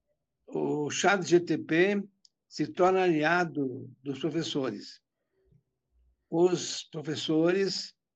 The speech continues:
dominam a inteligência artificial para melhorar seus, suas aulas e ajudar os alunos.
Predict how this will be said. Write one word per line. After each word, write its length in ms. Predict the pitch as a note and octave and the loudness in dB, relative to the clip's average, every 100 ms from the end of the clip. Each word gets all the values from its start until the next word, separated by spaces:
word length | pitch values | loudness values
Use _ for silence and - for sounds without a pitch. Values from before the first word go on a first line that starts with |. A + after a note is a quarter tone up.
| _ _ _ _ _ _ | _ _ _ _ _ _
dominam 1120 | C#3 A#2+ A#2+ - D3 D#3+ F#3 G3 C4 B2 - - _ _ _ _ _ _ _ | -16 -14 -14 -10 -4 2 4 6 4 2 -4 -10 _ _ _ _ _ _ _
a 120 | C3 | -4
inteligência 840 | C#3+ C3+ D#3+ D#3 D#3+ A#2+ F3+ F3+ E3 | -2 -2 0 0 0 2 2 2 -4
artificial 680 | - D#3 C#3+ - D#3+ - - | -6 -8 -8 -4 0 0 2
para 280 | F3 E3+ | 0 2
melhorar 760 | D#3+ D3+ C#3 C3 C3+ F3 G3 - - _ _ _ _ _ _ | 0 -2 -4 -4 0 0 0 -4 -12 _ _ _ _ _ _
seus, 480 | - D3 D3 B2+ - | -6 -4 -4 -6 -12
suas 440 | - D3+ D#3 C#3+ B2+ | -6 -2 -2 -2 0
aulas 720 | C3 D#3 F3+ A3 A3+ - - _ _ _ _ _ _ - | 0 2 2 0 -2 -6 -14 _ _ _ _ _ _ -2
e 420 | F#3 G#3+ G#3+ A3 _ _ _ _ - - _ _ | 0 0 -2 -4 _ _ _ _ -20 -20 _ _
ajudar 580 | E3 D#3+ D#3+ E3 F3 F3 | -2 0 2 4 6 6
os 280 | F3+ C#3+ E3+ | 4 6 6
alunos. 920 | E3 D#3+ D3+ A#2+ A2 - - - | 6 6 4 2 -4 -10 -18 -20